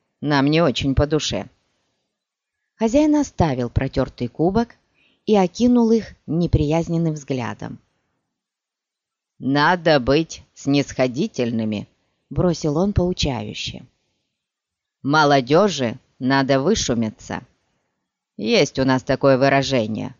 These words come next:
Молодёжи надо дать вышумиться. Война их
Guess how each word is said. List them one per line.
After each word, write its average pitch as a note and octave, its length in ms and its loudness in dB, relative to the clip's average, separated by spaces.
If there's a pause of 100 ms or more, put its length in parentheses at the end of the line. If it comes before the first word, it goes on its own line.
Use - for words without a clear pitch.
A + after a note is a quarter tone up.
(580)
Молодёжи C3 1040 0 (340)
надо D#3+ 540 0
дать C3+ 400 -2
вышумиться. A#2+ 960 -4 (1500)
Война D#3 600 2
их D#3+ 100 -2